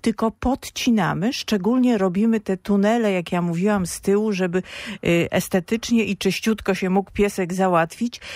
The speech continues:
Koło łapek, żeby mu wygodnie było, koło buzi to jest strzyżenie, a nie golenie na łyso. I proszę pamiętać, że na przykład Nowofunland czy, y, owczarek staroangielski, on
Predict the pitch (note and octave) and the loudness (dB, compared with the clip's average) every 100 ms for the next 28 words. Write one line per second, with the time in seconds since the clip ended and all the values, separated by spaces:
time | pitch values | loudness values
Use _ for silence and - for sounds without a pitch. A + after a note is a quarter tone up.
0 | - - A3+ C4+ B3+ G#3 E3+ D#3+ - G#3+ | -14 -2 2 4 4 4 2 0 -4 -6
1 | F#3+ A3 A3+ A3 A3 G#3+ F3+ F#3 E3+ F3+ | -2 0 2 2 2 0 0 0 0 -4
2 | F3 F#3 G3 G3 - B3 A#3+ F3 G#3 A#3 | -2 2 2 2 2 2 2 2 0 0
3 | A3 A3 G#3 - - - A#3 G#3 G3 F#3+ | 0 0 -2 -8 -10 -2 2 2 2 2
4 | G3+ B3 F#3+ F3+ F#3+ A#3+ G#3+ G#3 F#3+ G3+ | 0 -2 0 2 2 2 2 2 2 2
5 | G#3 G3+ G3 F3+ E3 - - - G#3+ A#3 | 0 0 2 2 0 -2 -4 -2 -2 -2
6 | C4 A3 G#3+ G#3 F#3 D#3 D#3 F3+ F3 - | 0 2 2 2 -2 -4 -2 0 0 -2
7 | A#3 G#3+ G#3 G3 G3+ F#3+ G3 - G3 D#3+ | -4 -2 -2 2 2 2 0 2 2 2
8 | - - - - - - - - - G3+ | -2 -8 -16 -20 -18 -16 -14 -12 -2 0
9 | F#3+ - - F3 F3 E3+ D#3 - F3 - | 0 -4 -4 0 2 2 2 0 -2 0
10 | A3 A#3 G#3+ - A3 G#3+ - G3+ G3 G#3 | -2 0 -4 -2 0 0 0 0 2 0
11 | G3+ - - - F3 | -2 -10 -12 -2 -2